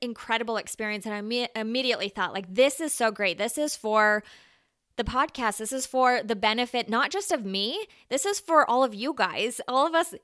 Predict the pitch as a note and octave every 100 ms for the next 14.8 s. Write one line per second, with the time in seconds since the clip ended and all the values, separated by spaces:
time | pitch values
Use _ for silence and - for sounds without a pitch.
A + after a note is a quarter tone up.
0 | - C4+ C#4+ C#4 G3+ A#3+ B3 C4 A#3 G3+
1 | A#3 - C4 G#3+ G3 G3 C4 D4+ D4+ -
2 | A#3 A#3 A3+ - D4 A#3+ B3 B3+ A3+ -
3 | A3+ A3 A3 A#3 G3+ G3+ G3+ F3+ G3+ G#3+
4 | A#3+ C#4 - - A3+ G3+ G#3 G#3 G#3+ G3
5 | G3 G3 - D#4 E4 C4+ A3 - A#3 -
6 | A3 G#3+ G#3 B3 C4+ A#3 - - - -
7 | C#4+ C#4 A4 F#4 D#4+ C4 A#3 B3+ C#4 C4
8 | A3+ G3 - F#3+ G3+ D4+ - - - -
9 | C4+ C#4 A#3+ A#3+ C#4+ - A3+ G3+ G3+ G#3
10 | - _ _ _ _ - C#4+ - G4 A#4
11 | F3+ D3 B3 A#3+ A#3+ A#3 - - C4+ B3
12 | G#3+ G#3+ A#3+ A3+ A3+ A3 A3+ - G#3+ A#3+
13 | A3 - A#3+ G#3 G#3 G#3+ G3 - G#3 F#3+
14 | F#3+ F#3+ _ _ - G#3+ G3+